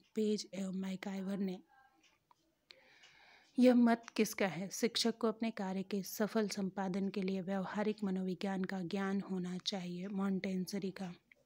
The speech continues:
वर्तमान समय में विद्यालयों में मैत्री और प्रसन्नता का जो वातावरण दिखता है, उसका कारण है मनोवैज्ञानिक उपचार। यह विचार किसका है? क्योंकि दो बालकों में समान योग्यताएं या समान अनुभव नहीं होते हैं, इसलिए दो व्यक्तियों में किसी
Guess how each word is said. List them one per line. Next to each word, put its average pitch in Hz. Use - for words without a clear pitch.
वर्तमान 196
समय 214
में 220
विद्यालयों 196
में 214
मैत्री 190
और 208
प्रसन्नता 196
का 196
जो 196
वातावरण 190
दिखता -
है, 185
उसका 190
कारण 208
है 202
मनोवैज्ञानिक 190
उपचार। 185
यह 247
विचार 233
किसका 214
है? 214
क्योंकि 202
दो 202
बालकों 202
में 202
समान 196
योग्यताएं 202
या 196
समान 190
अनुभव 190
नहीं 196
होते 208
हैं, 202
इसलिए 196
दो 202
व्यक्तियों 202
में 202
किसी 196